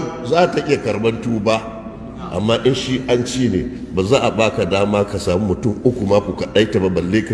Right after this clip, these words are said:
cusa musu su je su yaɗa. In kuma haka ya faru, zaman lafiya ya kare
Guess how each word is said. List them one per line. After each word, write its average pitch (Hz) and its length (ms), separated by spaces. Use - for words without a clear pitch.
cusa 104 400
musu 95 280
su 92 160
je 110 100
su 92 160
yaɗa. 90 320
In 113 260
kuma 120 220
haka 120 260
ya 98 160
faru, 90 400
zaman 104 380
lafiya 104 420
ya 87 100
kare 87 300